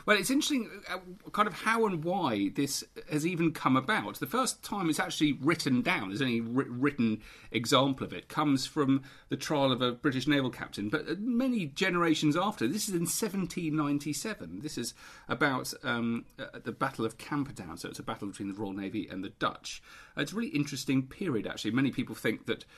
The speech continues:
that era of the Napoleonic Wars and fighting and, and, and the French Revolution is all about fighting the French at sea, but of course it's much more complicated than that.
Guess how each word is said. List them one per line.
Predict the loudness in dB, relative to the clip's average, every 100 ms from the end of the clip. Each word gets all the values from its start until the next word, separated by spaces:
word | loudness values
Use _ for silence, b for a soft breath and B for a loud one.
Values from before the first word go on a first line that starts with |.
| b b
that | -6 -4 2
era | 4 6 6
of | 6
the | 4
Napoleonic | 2 4 4 6 6 4 2
Wars | 2 4 4 2 0
and | -4 -2
fighting | 2 2 2 -4 -4
and, | -6 -6 -4 -6
and, | -6 -8
and | -2 0 0
the |
French | 4 2 4
Revolution | 2 4 2 4 4
is |
all | 6 8
about | 6 2
fighting | 2 2 4 2
the | 2
French | 2 2 -2
at | -8
sea, | -6 -6
but | -4
of | -4
course | -4 -4 -4
it's | -2
much | -4 -2
more | -6
complicated | -4 -6 -8 -10 -12 -10 -12
than | -12 -12
that. | -12